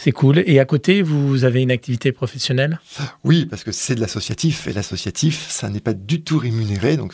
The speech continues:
Speaker 2: on passe, c'est très chronophage. Et donc, euh, voilà, moi, je travaille dans l'audiovisuel, dans une société de production, euh,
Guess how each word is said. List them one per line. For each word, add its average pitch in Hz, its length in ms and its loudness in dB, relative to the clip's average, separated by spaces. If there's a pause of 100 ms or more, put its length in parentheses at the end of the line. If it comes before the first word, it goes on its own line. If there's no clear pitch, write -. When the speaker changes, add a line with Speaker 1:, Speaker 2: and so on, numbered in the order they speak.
Speaker 2:
on 110 80 -4
passe, - 180 -8
c'est - 100 -12
très - 140 2
chronophage. 135 580 0 (400)
Et - 60 -8
donc, 113 220 0
euh, - 20 2
voilà, 107 160 2
moi, 98 160 -2
je - 60 -8
travaille 104 180 -4
dans 104 60 -2
l'audiovisuel, 104 580 0
dans 113 80 -4
une 87 160 -10
société 107 300 -4
de - 40 -12
production, 92 640 -4
euh, 87 60 -6